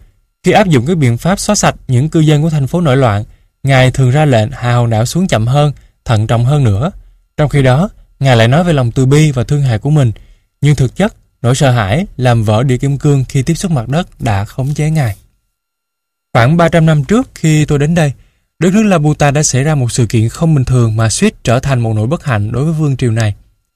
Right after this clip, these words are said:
Nhà vua đi tuần thú lãnh địa của mình. Thành phố đầu tiên ngài đến thăm là Lindalino, một trong những thành phố lớn nhất của vương quốc. Dân chúng thành phố đã tấu trình lại nhà vua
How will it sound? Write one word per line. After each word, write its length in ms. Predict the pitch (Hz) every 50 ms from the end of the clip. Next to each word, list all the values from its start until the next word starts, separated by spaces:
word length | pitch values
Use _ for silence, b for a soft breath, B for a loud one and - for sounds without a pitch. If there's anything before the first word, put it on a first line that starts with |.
| _ _ _ _ _ _ _ _ _ _ -
Nhà 140 | 147 143 135
vua 180 | 127 160 175
đi 120 | 160 175 165
tuần 220 | - 147 131 123
thú 160 | - 156 180
lãnh 200 | 196 175 143 147
địa 120 | 143 123 117
của 120 | - 131
mình. 180 | 147 147 123 110 - _ _ _ _ _ _ _ _
Thành 160 | - 139 123
phố 140 | - 180 196
đầu 160 | 175 151 131
tiên 340 | 123 - 143 156 156 151 139 123 -
ngài 140 | 135 127
đến 160 | 123 139 165 160
thăm 280 | 160 160 160 156 151
là 320 | 147 135 127 120 113 113 131
Lindalino, 760 | 139 139 147 151 151 151 143 143 139 139 139 143 143 139 139 139 127 - _ _ _ _ _ _ _ _ -
một 260 | 131 131 123 - -
trong 100 | 160 160
những 140 | 170 180 175
thành 100 | 151 123
phố 300 | - - 143 139 160 202
lớn 240 | 208 170 165 190 202
nhất 140 | 226 233
của 100 | - 165
vương 200 | 147 151 156 143
quốc. 180 | 127 - 190 - _ _ _ _ _ _ _ _ _ _ _ _ _ _ _ -
Dân 180 | 139 143 139
chúng 140 | 127 156 160
thành 160 | 156 160 127
phố 300 | - - 123 123 147 185
đã 120 | 170 139 147
tấu 240 | - 151 165 196 196
trình 140 | - 156 123
lại 100 | 120 127
nhà 160 | 135 127 117
vua 280 | 110 123 139 147 147